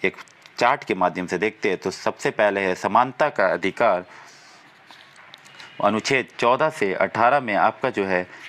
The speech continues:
समानता का अधिकार दिया गया है। उसके बाद है स्वतंत्रता का अधिकार, अनुच्छेद उन्नीस से बाईस स्वतंत्रता का अधिकार है। शोषण के विरुद्ध अधिकार, अनुच्छेद तेईस से चौबीस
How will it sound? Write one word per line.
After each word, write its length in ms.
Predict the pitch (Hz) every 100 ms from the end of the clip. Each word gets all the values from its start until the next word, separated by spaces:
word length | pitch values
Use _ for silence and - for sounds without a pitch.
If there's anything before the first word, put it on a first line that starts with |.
| -
समानता 420 | 104 117 131 147
का 140 | 139 104
अधिकार 380 | 92 90 98 85
दिया 260 | 87 95
गया 240 | 87 90 90
है। 260 | 101 87 - - -
उसके 260 | 120 - 143
बाद 240 | 104 95
है 60 | 92
स्वतंत्रता 540 | 107 98 127 135 147
का 200 | 131 104
अधिकार, 500 | 92 101 - 104 90 - - - - -
अनुच्छेद 400 | 98 104 - 123
उन्नीस 360 | - 123 151 143
से 160 | - 95
बाईस 360 | 123 123 92 - -
स्वतंत्रता 440 | 98 95 120 123 139
का 120 | 107
अधिकार 400 | 92 92 98 90
है। 260 | 92 87 - - - - - - - - -
शोषण 320 | 120 127 156
के 120 | 143
विरुद्ध 440 | 110 104 95 95 87
अधिकार, 520 | 87 92 98 113 101
अनुच्छेद 400 | 95 98 - 101 - -
तेईस 240 | 120 143
से 160 | - 104
चौबीस 480 | - 127 123 98